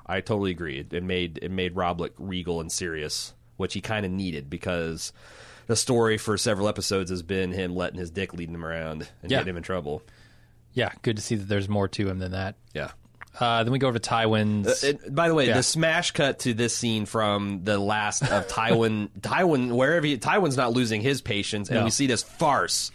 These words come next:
Speaker 2: <laughs> Yeah.
Speaker 1: of a small council meeting.
Speaker 2: And Tywin very much keeping his patience about him. <laughs>
Speaker 1: But, but it's, it's, it's a trial. He, he's got his share of clowns, too.
Speaker 2: Absolutely, yeah.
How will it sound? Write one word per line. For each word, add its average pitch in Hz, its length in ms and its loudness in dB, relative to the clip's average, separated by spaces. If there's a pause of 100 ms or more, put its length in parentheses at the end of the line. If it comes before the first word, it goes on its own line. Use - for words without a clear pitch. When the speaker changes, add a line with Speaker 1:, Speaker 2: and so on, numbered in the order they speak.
Speaker 2:
<laughs> 240 120 2
Yeah. 240 80 4
Speaker 1:
of 123 100 2
a 240 80 2
small 127 320 2
council 117 380 0
meeting. 95 480 0 (180)
Speaker 2:
And 135 160 2
Tywin 131 380 2
very 131 220 2
much 165 220 2
keeping 170 300 2
his 165 160 2
patience 139 520 0
about 107 280 2
him. 107 180 2 (140)
<laughs> - 100 -6
Speaker 1:
But, 220 520 4 (340)
but 190 460 4
it's, 190 360 2
it's, 196 380 2
it's 185 320 4
a 175 80 2
trial. 87 640 2 (140)
He, 165 240 2
he's 165 240 2
got 165 160 2
his 160 140 4
share 135 280 2
of 117 80 0
clowns, 104 460 -2
too. 76 380 -6
Speaker 2:
Absolutely, 147 800 0
yeah. 95 300 -2